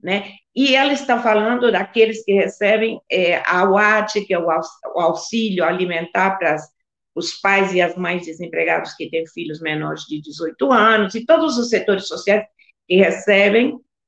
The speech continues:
subsídios do governo. Então, assim, que loucura isso,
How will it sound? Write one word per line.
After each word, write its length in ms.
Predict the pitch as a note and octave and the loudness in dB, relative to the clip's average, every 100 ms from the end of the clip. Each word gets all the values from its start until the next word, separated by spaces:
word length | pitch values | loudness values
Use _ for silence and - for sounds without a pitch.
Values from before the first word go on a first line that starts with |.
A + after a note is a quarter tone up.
| _ | _
subsídios 640 | - B3 A#3 - A3+ A#3+ | -2 0 0 -4 -2 0
do 160 | A#3 A#3+ | 0 2
governo. 460 | B3 G3 G3 F#3 D#3 | 2 4 4 2 -2
Então, 280 | F#3 G#3 | -2 0
assim, 380 | C4+ - A#3 E3+ - _ _ _ _ _ | -2 -2 -4 -4 -8 _ _ _ _ _
que 120 | C#4+ | 2
loucura 640 | E4 E4+ - D4+ C#4 D3+ D3+ | 4 4 4 4 6 4 4
isso, 440 | D3 C#3+ G#2+ F#2+ | 0 -4 -12 -12